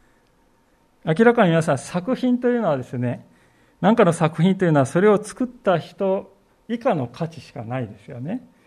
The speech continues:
例えば、陶芸家が粘土の器を作りましてね、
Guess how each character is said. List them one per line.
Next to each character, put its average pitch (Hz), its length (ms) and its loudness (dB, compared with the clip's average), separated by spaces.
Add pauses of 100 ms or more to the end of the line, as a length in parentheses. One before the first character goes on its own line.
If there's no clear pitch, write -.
(1040)
例 156 180 -6
え 165 40 0
ば、 147 300 0
陶 156 180 2
芸 156 200 2
家 160 120 -4
が 143 140 0
粘 160 200 0
土 143 120 -2
の 135 160 -4
器 151 120 -10
を 139 160 0
作 - 220 -10
り 139 100 -2
ま 143 120 0
し - 80 -10
て 127 80 -4
ね、 160 180 -6